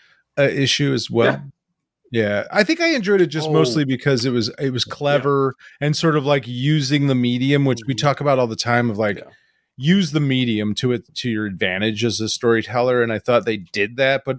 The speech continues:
Speaker 2: but the story wasn't, it was almost like a, um, like an annual or
Speaker 1: Yeah,
Speaker 2: something.
Speaker 1: like a fun,
Speaker 2: You know what I mean?
Speaker 1: like,
Speaker 2: Like, it almost had that feel of
Speaker 1: "We're gonna
Speaker 2: where
Speaker 1: do this in this
Speaker 2: Yeah,
Speaker 1: issue."
Speaker 2: it was fun, and it was
Speaker 1: Yeah.
Speaker 3: Yeah, he did the,
Speaker 1: Yeah.
Speaker 3: uh, he did the
Speaker 2: Yeah.
Speaker 3: Moon Knight run with Lemire.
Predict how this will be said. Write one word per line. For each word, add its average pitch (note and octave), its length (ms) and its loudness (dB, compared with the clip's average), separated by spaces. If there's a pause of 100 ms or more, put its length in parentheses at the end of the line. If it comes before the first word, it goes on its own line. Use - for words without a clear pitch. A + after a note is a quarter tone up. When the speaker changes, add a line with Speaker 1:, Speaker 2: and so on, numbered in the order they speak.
Speaker 2:
but C#3 240 0
the C#3 80 0
story F3 340 2
wasn't, B2 600 -2 (680)
it - 60 -2
was G3 140 0
almost B3 260 2
like E3+ 220 0
a, C3+ 200 -2
um, A2 500 -2 (420)
like C3+ 120 4
an B2 120 2
annual G#2 760 0
or F2+ 80 -12
Speaker 1:
Yeah, D#3+ 320 0
Speaker 2:
something. C#3 120 -2
Speaker 1:
like D#3 100 0
a C#3 100 0
fun, D#3 320 -8
Speaker 2:
You D3+ 40 2
know D#3+ 80 4
what D3+ 80 2
I D3 40 2
mean? C#3+ 200 0
Speaker 1:
like, C#3 120 0
Speaker 2:
Like, - 20 -2
it C3+ 100 2
almost C3+ 240 -2
had A#2+ 180 0
that A2+ 160 2
feel B2 320 0
of G#2 60 -2
Speaker 1:
"We're G3 80 0
gonna A3 140 4
Speaker 2:
where F3+ 40 0
Speaker 1:
do G3 180 -6
this F#3 500 -6
in C3+ 160 -10
this A#2+ 120 -10
Speaker 2:
Yeah, E4 200 6
Speaker 1:
issue." C3+ 40 2
Speaker 2:
it C#3+ 40 2
was D3 140 -2
fun, G3+ 380 0
and D#3+ 180 -2
it D#3+ 60 -4
was B2+ 160 -4
Speaker 1:
Yeah. G2+ 140 -6 (340)
Speaker 3:
Yeah, E2+ 160 -8
he E3 160 -2
did D#3+ 220 2
the, D3+ 100 0
Speaker 1:
Yeah. C#3 140 2
Speaker 3:
uh, - 120 4
he C3+ 120 -14
did D3 180 -2
the C3+ 80 0
Speaker 2:
Yeah. A#2+ 60 0
Speaker 3:
Moon A#2 160 0
Knight F#2 200 0
run F2 220 0
with D#2 140 -10
Lemire. E2 460 -6